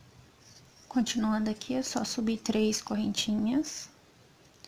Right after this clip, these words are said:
Faço aqui novamente ponto alto duplo. Mais um no mesmo lugar. E mais um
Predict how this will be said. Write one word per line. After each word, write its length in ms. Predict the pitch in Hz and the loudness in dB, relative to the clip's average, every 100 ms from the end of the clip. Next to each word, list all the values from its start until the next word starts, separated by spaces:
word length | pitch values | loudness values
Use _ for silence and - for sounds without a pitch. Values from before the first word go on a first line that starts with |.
| - - - - - | -20 -20 -20 -20 -4
Faço 320 | - 214 - | 2 4 4
aqui 160 | - 220 | 0 2
novamente 840 | 220 208 214 202 196 - 262 262 - - - - - - - - | 2 4 4 4 2 2 2 2 -2 -20 -20 -20 -20 -20 -20 -8
ponto 300 | - 214 208 | 0 2 4
alto 240 | 208 202 | 2 2
duplo. 480 | 214 220 233 240 330 - - - - - - - - - - - - - - - - - - - - - - - - - - - - - - - - - - - - - - | 2 2 2 0 -2 -4 -18 -20 -20 -20 -20 -20 -20 -20 -20 -20 -20 -20 -20 -20 -20 -20 -20 -20 -20 -20 -20 -20 -20 -20 -20 -20 -20 -20 -20 -20 -20 -20 -20 -20 -20 -20 -4
Mais 360 | 214 208 214 202 | 0 2 2 2
um 120 | 202 | 2
no 100 | 247 | 4
mesmo 360 | 240 220 214 | 4 4 2
lugar. 480 | 214 202 202 202 247 320 - - - - - - - - - - - - - - - - - - - - - - - - - - - - - - | 2 2 0 2 0 0 -4 -20 -20 -20 -20 -20 -20 -20 -20 -20 -20 -20 -20 -20 -20 -20 -20 -20 -20 -20 -20 -20 -20 -20 -20 -20 -20 -20 -8 0
E 60 | |
mais 320 | 240 240 247 226 | 4 6 4 4
um 260 | 214 233 | 4 2